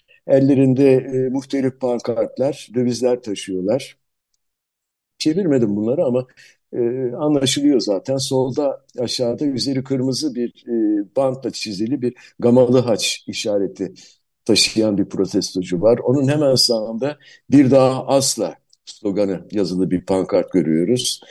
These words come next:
Aşağısında Almanca olarak bu kez, e, "Bir daha asla şimdidir" yazılı bir pankart var. Bir diğerinde "A F D eşittir Naz-, Nazi". Ee, sağdaki bir pankartta ise Bir daha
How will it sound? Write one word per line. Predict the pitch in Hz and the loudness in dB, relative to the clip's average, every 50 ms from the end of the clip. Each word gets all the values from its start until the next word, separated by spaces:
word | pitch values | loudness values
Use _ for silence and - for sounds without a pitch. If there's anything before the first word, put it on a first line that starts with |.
| - - - _ _ _ | -20 -20 -20 _ _ _
Aşağısında | - - - - - 160 139 139 131 - - - 135 123 127 117 147 147 - - | -10 -6 -2 0 2 4 6 4 4 4 0 0 -2 -2 -2 -2 -4 -4 -4 -4
Almanca | 127 131 131 131 151 160 151 135 120 107 | -4 -2 -2 -2 -2 -2 -2 -2 -4 -4
olarak | 98 90 95 92 95 - _ - | -6 -6 -8 -10 -10 -12 _ -12
bu | 95 | -10
kez, | - - 123 135 139 - - - - - _ _ _ _ _ _ _ _ - | -4 0 0 2 2 2 0 0 -4 -18 _ _ _ _ _ _ _ _ -4
e, | - 101 98 95 92 | 0 0 2 4 6
"Bir | 135 147 131 107 | 4 4 6 6
daha | 135 127 127 - - | 4 4 2 0 0
asla | - 139 139 - - - 135 131 127 | 0 0 0 0 -2 -2 -2 -2 -2
şimdidir" | - - - 143 139 123 113 90 87 90 - - - - _ _ _ - | -2 -2 0 0 0 0 -2 -4 -6 -8 -10 -10 -16 -16 _ _ _ -8
yazılı | - 101 98 87 95 85 87 82 71 | -6 -4 -2 -2 0 0 0 0 0
bir | 87 82 - - - _ _ - | 0 -2 -2 -4 -8 _ _ -2
pankart | 92 90 87 - 98 90 85 - - 92 | -2 -2 0 2 0 0 0 0 2 2
var. | 113 135 147 - - _ _ _ _ _ _ - - - - - _ - | 2 2 2 -2 -10 _ _ _ _ _ _ -18 -16 -16 -16 -10 _ 4
Bir | 143 170 156 139 | 4 6 6 8
diğerinde | 165 160 156 156 143 147 139 143 135 160 170 170 165 - _ - _ - _ _ | 6 6 8 6 6 4 2 2 2 2 2 2 0 -2 _ -20 _ -20 _ _
"A | - 117 139 151 | -4 -2 -2 -2
F | 147 147 - 156 160 156 | -2 -2 -4 -4 -2 0
D | 175 190 180 - | 0 0 0 0
eşittir | 143 131 - - 135 120 _ - - 190 185 - | -2 -4 -4 -6 -8 -10 _ -4 -2 -2 -2 -2
Naz-, | 131 135 135 131 131 135 139 131 117 - - | -4 -4 -4 -4 -6 -6 -6 -6 -8 -8 -6
Nazi". | 120 127 139 135 120 117 104 - - _ _ _ _ _ _ _ _ _ _ _ _ _ _ _ _ _ _ _ _ _ _ _ - | -4 -2 -2 -2 -2 -2 -4 -6 -6 _ _ _ _ _ _ _ _ _ _ _ _ _ _ _ _ _ _ _ _ _ _ _ -12
Ee, | 95 104 101 101 101 101 101 101 95 | -12 -10 -8 -6 -4 -4 -2 -2 -2
sağdaki | - - 131 135 139 147 151 151 170 143 | 0 2 2 2 4 4 2 2 0 -2
bir | 120 | -2
pankartta | - - 131 127 123 117 - 127 120 120 - 139 131 | -2 -4 -4 -4 -4 -4 -4 -4 -4 -4 -4 -4 -2
ise | 107 - - 165 165 147 | -2 -2 -4 -6 -6 -6
Bir | 143 131 | -4 -2
daha | 139 123 120 123 135 143 143 - | -2 -2 -2 -2 -6 -8 -10 -14